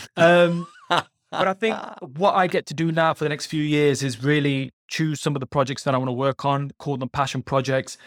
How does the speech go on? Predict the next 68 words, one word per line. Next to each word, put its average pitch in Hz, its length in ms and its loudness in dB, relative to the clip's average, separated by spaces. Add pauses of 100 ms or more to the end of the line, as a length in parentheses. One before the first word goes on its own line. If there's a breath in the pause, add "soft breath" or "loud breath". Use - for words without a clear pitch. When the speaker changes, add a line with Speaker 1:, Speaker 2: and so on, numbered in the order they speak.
Speaker 1:
I 165 60 -6
think 175 200 -4
I've 165 120 0
been 143 100 -4
capped - 320 -4
at - 100 -8
a 127 60 -6
million 131 240 -4
pound 131 240 -2
mark 131 220 0
at - 40 -10
the 143 60 -6
moment 135 480 -2
for - 140 -10
pitching 139 260 -4
ideas, 127 560 2 (140)
um, 127 240 -4
and 151 100 -4
that's 165 140 -2
fine. 160 280 2
I 127 60 -2
get 127 140 -4
to - 60 -8
show 131 180 0
them 127 160 -2
what 131 160 -4
we, 135 100 -4 (140)
I'll 147 100 0
make 147 240 -2
a 139 60 -4
million 131 260 -2
look 131 120 -2
like 120 140 -2
five 156 220 0
million. 110 380 -4
And 143 180 -2 (100)
it's, 160 300 -4
it's, - 240 -8
it's - 220 -12
everything 202 280 -4
that's 156 160 -6
right 143 160 2
time. 147 360 -2
We're 147 100 0
learning. 156 320 0
I'm 143 140 0
still 156 180 -2
Speaker 2:
Okay. 143 80 0
Speaker 1:
learning. 151 400 -2
Speaker 2:
I 113 80 -2
got 127 60 2
Speaker 1:
Um, 123 80 -4
Speaker 2:
two 147 160 0
questions 123 420 -2
left 87 240 -6
and 90 80 -6
we 87 80 -4
have 95 200 -4
to - 80 -18
be 95 60 -8
quick - 240 -8
'cause - 140 -12
Nancy's 85 380 -6
rolling 82 180 -8
it 80 100 -12
up, 80 140 -16
right? 87 80 -8
Speaker 1:
Okay. 120 280 -4